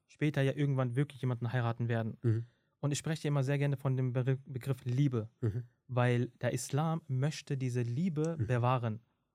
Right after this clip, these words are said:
Speaker 1: Er möchte sie beschützen, er möchte sie bewahren.
Speaker 2: Mhm.
Speaker 1: Und es gibt leider vor der Ehe sehr viele Sachen, die man machen kann, um diese Liebe zu schaden, um diese
Speaker 2: Mhm.
Speaker 1: Liebe kaputt zu machen.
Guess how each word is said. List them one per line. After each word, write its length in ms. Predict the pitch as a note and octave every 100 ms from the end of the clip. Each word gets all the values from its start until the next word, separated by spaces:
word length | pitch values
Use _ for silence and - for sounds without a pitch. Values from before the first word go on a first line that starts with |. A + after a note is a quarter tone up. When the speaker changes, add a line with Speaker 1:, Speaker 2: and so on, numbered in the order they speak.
| _ -
Speaker 1:
Er 80 |
möchte 300 | C3 D#3+ -
sie 120 | C#3 C3+
beschützen, 480 | C3 F3+ F3 -
er 60 | D#3+
möchte 260 | C#3+ C3+ B2+
sie 100 | B2+
bewahren. 480 | B2 C3+ D#3+ E3
Speaker 2:
Mhm. 80 | F3 - _ -
Speaker 1:
Und 100 | C#3
es 160 | C3
gibt 200 | G3+ -
leider 380 | D3+ C#3+ D#3 D3
vor 320 | - - G3
der 140 | F#3 D#3+
Ehe 260 | D#3 D#3+
sehr 240 | B2+ D3+ D#3
viele 240 | D#3 C#3+
Sachen, 440 | C#3+ D3 E3 E3+ - _ _ -
die 60 | C#3
man 120 | C#3
machen 260 | D#3 D3+ C#3
kann, 200 | C#3+ D#3
um 120 | C#3
diese 180 | C#3 C3+
Liebe 260 | D3 C#3
zu 120 | - A#2+
schaden, 320 | B2 A#2+ A#2
um 100 | B2
diese 160 | A#2
Speaker 2:
Mhm. 60 | A#2
Speaker 1:
Liebe 280 | C#3+ C#3+ C#3+
kaputt 460 | - C3 - F3
zu 100 | -
machen. 300 | B2 A2 A#2